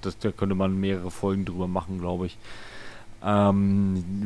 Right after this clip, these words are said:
was ich aber, wir sind da so ein bisschen bei Kindheit gerade,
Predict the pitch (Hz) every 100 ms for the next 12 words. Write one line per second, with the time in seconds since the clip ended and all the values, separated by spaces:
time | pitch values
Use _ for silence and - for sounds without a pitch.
0 | 92 101 120 151 151 120 110 104 107 104
1 | 101 117 107 107 107 98 92 180 185 101
2 | 92 95 101